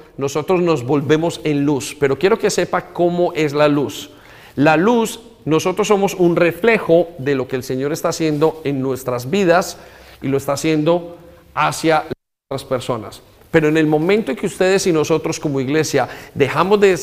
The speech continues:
hacer todo lo que hacemos, dejamos de tener una relación con Cristo, dejamos de reflejar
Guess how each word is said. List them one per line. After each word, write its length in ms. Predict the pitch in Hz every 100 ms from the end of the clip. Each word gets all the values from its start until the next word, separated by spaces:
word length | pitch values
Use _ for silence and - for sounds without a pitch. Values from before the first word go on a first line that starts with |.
| -
hacer 460 | 139 127 165 175 156
todo 260 | 175 190 202
lo 100 | 202
que 120 | 170
hacemos, 360 | 147 151 156 147
dejamos 320 | 123 147 180
de 120 | 190
tener 280 | 165 151 156
una 160 | 165
relación 400 | 156 147 127 143
con 160 | 143 160
Cristo, 400 | 170 170 170 185 - - - -
dejamos 960 | 127 147 139 - 240 226 196 185 196 - - -
de 380 | 127 160 175 -
reflejar 800 | 135 151 135 143 139 170 202